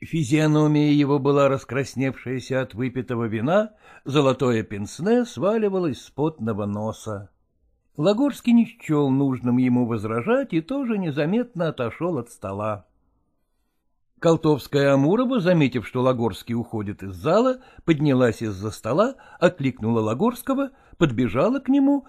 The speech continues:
и вручила адреса своих кавалеров. "Вот их карточки. Пошлите им кресло". Они потом заплатят в кассу, хорошо заплатят, с призами, — сказала она.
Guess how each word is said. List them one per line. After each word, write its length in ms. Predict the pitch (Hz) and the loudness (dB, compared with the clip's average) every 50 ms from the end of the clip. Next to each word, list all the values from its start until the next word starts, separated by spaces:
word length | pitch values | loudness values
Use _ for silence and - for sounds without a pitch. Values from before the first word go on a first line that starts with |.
| - _ | -14 _
и 220 | - 185 196 196 | -6 -2 -2 0
вручила 580 | 185 165 180 190 185 - - 294 302 285 269 240 | 0 0 -2 -4 -4 -2 -2 0 2 4 2 2
адреса 460 | 214 180 170 180 170 - - 233 247 | 2 0 -4 -6 -6 -4 -4 -4 -4
своих 420 | 240 - 175 180 185 208 226 - - | -4 -6 -6 -4 -4 -4 -6 -8 -6
кавалеров. 600 | - 165 151 151 139 123 127 131 123 131 127 - _ _ _ _ _ _ _ _ _ _ _ | -6 -4 -2 -2 -2 0 -2 -2 -2 -4 -6 -8 _ _ _ _ _ _ _ _ _ _ _
"Вот 400 | - 392 392 339 339 330 330 - | 2 2 4 4 4 4 6 6
их 180 | 403 - - - | 4 4 4 0
карточки. 720 | - 403 349 277 254 - 294 - - - - 311 302 - - _ - - - - _ _ - - | 4 4 4 4 4 0 -6 -8 -6 -2 -2 0 0 -2 -6 _ -20 -20 -20 -20 _ _ -4 -2
Пошлите 480 | - 370 - - 320 302 277 - 339 | -2 -2 0 2 4 4 4 6 4
им 120 | 359 381 - | 2 2 2
кресло". 560 | - 392 330 294 233 233 - 277 285 302 294 _ _ _ _ _ _ _ _ _ _ _ | 2 2 2 2 2 0 -2 -4 -4 -4 -6 _ _ _ _ _ _ _ _ _ _ _
Они 380 | - 339 359 339 330 320 233 - - | 2 4 4 4 4 2 0 -4 -2
потом 360 | - 415 415 - - 185 208 196 | 0 0 2 4 4 2 2 0
заплатят 440 | 339 339 - 311 214 196 - - | -2 0 2 2 2 2 0 -6
в 60 | - - | -8 -4
кассу, 480 | - - - - - - 208 202 - _ _ _ _ _ _ | -4 -4 -4 -6 -8 -8 -8 -10 -10 _ _ _ _ _ _
хорошо 440 | _ - 415 440 392 - - 320 277 | _ 2 2 4 2 2 0 0 0
заплатят, 600 | 311 311 - 269 277 269 277 - - - - _ | 0 0 0 2 0 0 0 -2 -8 -14 -20 _
с 80 | - - | -20 -12
призами, — 680 | - - 381 381 269 220 247 233 240 233 240 240 240 _ _ _ _ _ _ _ _ | -4 0 0 2 2 4 4 4 6 6 4 2 0 _ _ _ _ _ _ _ _
сказала 520 | _ - 110 101 113 113 110 110 110 110 | _ -8 -6 -2 -2 0 0 2 0 0
она. 320 | 110 110 110 110 110 104 | 0 0 -2 -2 -4 -6